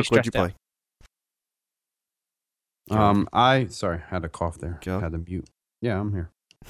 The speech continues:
Speaker 2: <laughs>
Speaker 3: <laughs> Uh, so I played some Destiny Rise of Iron. I picked that up after, uh, some persuasion from pretty much everybody I know has it.
Speaker 2: Caucasian persuasion.
Speaker 3: <laughs> Um, I like it.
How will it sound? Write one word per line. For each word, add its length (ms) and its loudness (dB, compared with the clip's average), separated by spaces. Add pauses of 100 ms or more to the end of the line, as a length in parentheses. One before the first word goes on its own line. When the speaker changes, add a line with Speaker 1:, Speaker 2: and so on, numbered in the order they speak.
(120)
Speaker 2:
<laughs> 1700 4
Speaker 3:
<laughs> 60 -20 (340)
Uh, 380 6 (320)
so 240 2
I 60 6
played 240 4
some 160 2
Destiny 420 2
Rise 300 4
of 80 -6
Iron. 420 0
I 120 -6
picked 260 -12
that 180 -2
up 160 -2 (260)
after, 600 -8
uh, 180 -10 (160)
some 200 -6
persuasion 800 -4
from 380 -6 (640)
pretty 160 4
much 240 4
everybody 400 0
I 40 0
know 440 0
has 240 0
it. 20 -8
Speaker 2:
Caucasian 320 0
persuasion. 720 -8 (200)
Speaker 3:
<laughs> 100 2 (880)
Um, 380 2
I 80 4
like 220 4
it. 100 -4